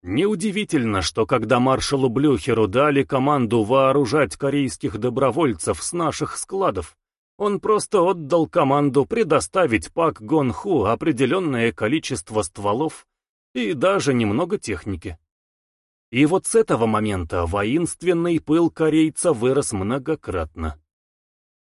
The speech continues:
Листовки, в которых мы заявляли о скором освобождении полуострова, были подхвачены им и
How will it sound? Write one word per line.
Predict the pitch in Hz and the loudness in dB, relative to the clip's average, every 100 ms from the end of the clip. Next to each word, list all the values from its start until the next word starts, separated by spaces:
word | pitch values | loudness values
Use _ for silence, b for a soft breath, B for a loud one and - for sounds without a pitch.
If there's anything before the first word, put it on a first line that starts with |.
| _ _ - | _ _ -2
Листовки, | 123 156 - 196 160 - | 2 2 2 0 0 -2
в | 101 | -2
которых | 139 131 139 - | -2 0 0 0
мы | 135 131 | -2 0
заявляли | 113 143 139 139 127 | 0 2 2 2 2
о | 139 127 | 2 0
скором | - 147 127 123 | 0 2 2 2
освобождении | 131 110 135 143 143 120 110 113 113 | 0 -2 0 0 0 -2 -2 -2 -4
полуострова, | - 131 123 120 107 - 107 98 | -2 -2 0 0 -2 -4 -2 0
были | 90 220 214 | 0 -2 -2
подхвачены | 208 202 - 190 208 185 - 180 175 | -2 -6 -8 -4 -2 -2 -2 -2 0
им | 185 180 147 110 | 0 0 0 0
и | 90 160 185 | -2 -4 -6